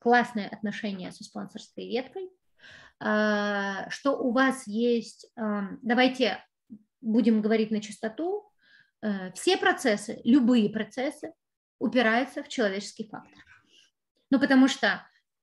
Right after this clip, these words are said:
а, команда — это всегда начало с одного человека. Компания — это всегда, а, какой-то конкретный человек.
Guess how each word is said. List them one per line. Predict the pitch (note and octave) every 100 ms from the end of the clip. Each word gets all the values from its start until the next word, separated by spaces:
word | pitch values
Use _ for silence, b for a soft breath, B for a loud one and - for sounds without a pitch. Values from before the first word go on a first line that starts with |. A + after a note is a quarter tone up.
| _
а, | - G#3 G3 F#3+ F3 -
команда — | B3 B3 E4 G4+ G4+ F#4 -
это | A#3+ B3
всегда | B3 A3+ F#3+ A3 C#4+ - - _ _ _ _
начало | G#3+ A3 A3 A#3+ C4+ C4 - -
с | -
одного | G3+ F#3+ G3
человека. | - F3+ F3 - - _ b b
Компания — | B3 A3 A3+ A#3+ D#4+ F#4 F4+ - _ _
это | B3 B3
всегда, | - - C4 G#3 G#3 A3+ D4 E4+ - - B _ _ _
а, | A3 A3 G#3 G3+ F3+ F#3 -
какой-то | - A#3+ B3 C4 E4
конкретный | A#3 A3 A3+ A3+ G3+
человек. | - E3+ -